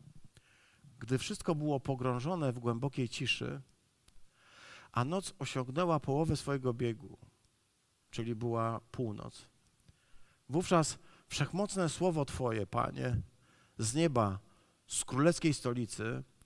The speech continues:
spadło albo runęło na ziemię. Runęło jak miecz".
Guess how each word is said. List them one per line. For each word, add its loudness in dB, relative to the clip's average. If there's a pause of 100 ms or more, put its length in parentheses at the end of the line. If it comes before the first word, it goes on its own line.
(300)
spadło -4 (220)
albo 0 (140)
runęło 0 (240)
na 0
ziemię. -6 (320)
Runęło 4
jak 2 (140)
miecz". -4